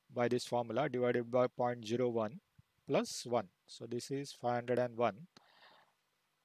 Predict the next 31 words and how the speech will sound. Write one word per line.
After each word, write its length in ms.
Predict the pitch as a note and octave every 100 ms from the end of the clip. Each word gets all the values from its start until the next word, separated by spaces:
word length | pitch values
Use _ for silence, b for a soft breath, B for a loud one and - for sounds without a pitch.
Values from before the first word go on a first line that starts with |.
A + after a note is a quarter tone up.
| _ -
So 120 | B2+
if 100 | -
you 60 | C#3+
take 200 | D3+ B2+
log 240 | B2 C#3
of 160 | D3+ C3+
both 220 | C3 C#3
sides, 380 | - A#2+ F3 -
you 60 | D3
can 160 | C3
find 300 | - B2+ B2+
out 180 | C3 B2+ - _
the 80 | B2
value 300 | A#2+ A#2 C3
of 180 | C3 -
Q, 320 | D3+ B2 F3 E3
and 100 | C#3
it 160 | C3
will 140 | C#3 C3+
come 180 | C3+ D3+
something 320 | C3 A#2+ B2+
like 180 | B2+ C#3
eight 200 | F3 B2+ -
point 220 | B2+ B2
nine 180 | A2+ G#2
six. 300 | - - -
So 320 | - A#2+ B2 C3 - - A#2+
that 180 | C3 C3+
means 520 | F#3 C#3+ D3+ - - - C3
in 140 | C3
order 260 | D3 D#3